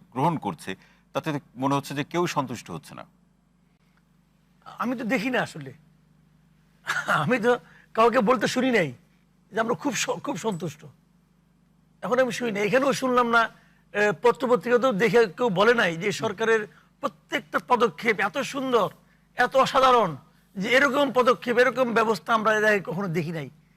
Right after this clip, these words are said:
Speaker 2: এরকম কাউকে বলতে শুনি নাই ভাই পর্যন্ত আমি। সবাই সন্দেহ। এখন ঘটনাটা কি জানেন?
Speaker 1: জি।
Speaker 2: আগে কি হতো? আগে অনেক সময় হতো কি,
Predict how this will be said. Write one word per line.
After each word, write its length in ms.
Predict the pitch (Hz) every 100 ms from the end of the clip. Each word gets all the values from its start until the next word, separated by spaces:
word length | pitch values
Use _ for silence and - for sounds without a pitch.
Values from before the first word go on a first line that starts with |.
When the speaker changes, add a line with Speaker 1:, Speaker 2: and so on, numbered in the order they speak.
| _ -
Speaker 2:
এরকম 320 | 247 262 254
কাউকে 280 | 233 202 202
বলতে 260 | 220 220
শুনি 240 | - 220 247
নাই 140 | 202
ভাই 200 | 143 151
পর্যন্ত 300 | 156 147 139
আমি। 180 | 135 127 _ _ _ _ _ _ -
সবাই 280 | 247 294 262
সন্দেহ। 380 | 247 240 208 196
এখন 320 | 175 220 165
ঘটনাটা 340 | 170 233 269
কি 60 | 247
জানেন? 280 | 262 233 127 - -
Speaker 1:
জি। 160 | 113 98 _ _ -
Speaker 2:
আগে 320 | 185 247 277
কি 140 | 196 254
হতো? 340 | 254 170 147
আগে 240 | 127 202
অনেক 220 | 233 240 202
সময় 220 | 269 262
হতো 180 | 226 247
কি, 160 | 285